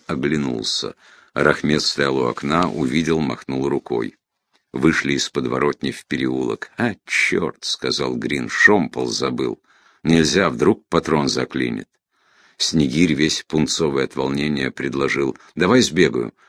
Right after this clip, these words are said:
Где он у тебя, на тумбочке, да?» И уже кинулся бежать, но Емеля ухватил его за шиворот.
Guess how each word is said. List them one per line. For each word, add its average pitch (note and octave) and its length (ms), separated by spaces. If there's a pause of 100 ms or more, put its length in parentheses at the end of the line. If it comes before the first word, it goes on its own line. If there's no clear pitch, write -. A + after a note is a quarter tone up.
(160)
Где F2+ 220
он A2 100
у E2 80
тебя, D2 280
на E2+ 120
тумбочке, A#2+ 540
да?» B2 240 (240)
И B1+ 60
уже C#2+ 220
кинулся C#2+ 520
бежать, C#2 520
но C2+ 140
Емеля C#2 320
ухватил B1+ 540
его B1+ 200
за C2 140
шиворот. A1+ 500